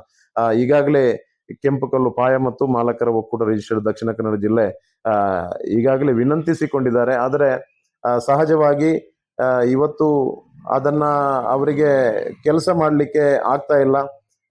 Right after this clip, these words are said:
ಆದರೆ ಇದನ್ನ ಕಾನೂನನ್ನ ಸಡಿಲಗೊಳಿಸ್ಲಿಕ್ಕೆ ಸಾಧ್ಯ ಇದೆ. ಆ, ಇವತ್ತು ಈ ಜಂಬೂ ಇಟ್ಟಿಗೆ ಅಂತ,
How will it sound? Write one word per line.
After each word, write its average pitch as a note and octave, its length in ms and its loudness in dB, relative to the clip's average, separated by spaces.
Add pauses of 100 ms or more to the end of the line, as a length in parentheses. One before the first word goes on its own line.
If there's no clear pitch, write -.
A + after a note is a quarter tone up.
(240)
ಆದರೆ F3 320 4
ಇದನ್ನ E3+ 300 2 (160)
ಕಾನೂನನ್ನ E3+ 640 0
ಸಡಿಲಗೊಳಿಸ್ಲಿಕ್ಕೆ D#3 960 0
ಸಾಧ್ಯ C3+ 320 0
ಇದೆ. B2 380 0 (440)
ಆ, A#2 60 -2
ಇವತ್ತು C3 560 0 (600)
ಈ B2+ 360 0
ಜಂಬೂ E3+ 380 2
ಇಟ್ಟಿಗೆ D#3 380 0
ಅಂತ, D3 200 -2